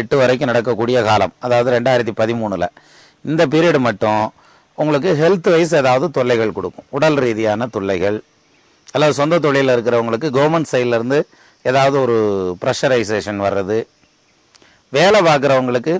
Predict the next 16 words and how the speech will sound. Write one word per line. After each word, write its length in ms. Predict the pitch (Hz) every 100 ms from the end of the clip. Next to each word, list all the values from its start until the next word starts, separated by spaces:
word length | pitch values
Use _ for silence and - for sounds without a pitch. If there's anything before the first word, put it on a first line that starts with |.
| 107 -
வேலையில 340 | 135 175 180 151
இருக்கவங்களுக்கு 480 | 135 139 139 143 156
மேலதிகாரிகளுடைய 920 | 143 170 156 139 127 123 117 117 117 117 101
ப்ரெஷர் 340 | 131 156 131
கொஞ்சம் 220 | 120 117 113
அதிகமா 320 | 127 143 139 113
கொடுக்கறது 440 | 107 104 101 110 120 -
அப்படிங்கிற 340 | 120 131 127 117
மாதிரியான 480 | 113 104 110 113 127 113
காலமெல்லாம் 600 | 110 107 101 95 107 117 117 _ _ _ _ _ - 127
அந்த 160 | 123 117 110 104 101 98 95 - - _ 117
ரெண்டு 220 | 135 151 139
மாத 220 | 127 131 113
தளவுல 340 | 107 104 127 113
வரும். 180 | 78 _ - _ _ _ _ _ _ _ _ _ _ _ _ _ _ _ _ _ _ -
இதை 180 | 160 185